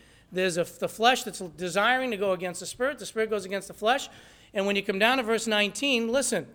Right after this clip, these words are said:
"Now the deeds of the flesh are evident, which are these." Now we can see the first one's easy. "Immorality, impurity, and sen-,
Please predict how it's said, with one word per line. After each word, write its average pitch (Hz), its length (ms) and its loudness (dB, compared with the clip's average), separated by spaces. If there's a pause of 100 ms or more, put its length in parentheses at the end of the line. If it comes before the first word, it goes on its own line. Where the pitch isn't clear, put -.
(440)
"Now 208 140 4
the 202 120 0
deeds 262 320 2
of 233 80 -4
the 226 60 0
flesh 233 360 4
are 226 120 2
evident, 226 340 4
which 233 180 -2
are 247 80 -2
these." 214 360 0
Now 190 160 2
we 240 100 0
can 254 160 -4
see 277 180 -2
the 240 100 -4
first 247 280 0
one's 214 200 -4
easy. 247 360 -4 (420)
"Immorality, 226 640 4
impurity, 240 400 2
and 254 120 -4
sen-, 196 260 -4